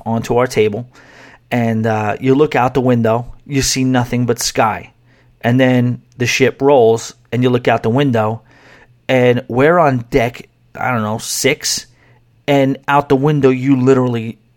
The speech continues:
see you're underwater. Like, n-, not underwater, but you see the wave, water line of the wave above the window. Um,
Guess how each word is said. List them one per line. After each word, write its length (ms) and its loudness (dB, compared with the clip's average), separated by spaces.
see 580 -2
you're 220 2
underwater. 540 2
Like, 160 -4
n-, 240 -6
not 160 0
underwater, 480 4
but 160 0
you 80 -8
see 180 -4
the 100 4
wave, 540 2
water 400 2
line 260 0
of 80 -6
the 80 -6
wave 420 -2
above 580 -2
the 140 -6
window. 420 -2
Um, 420 0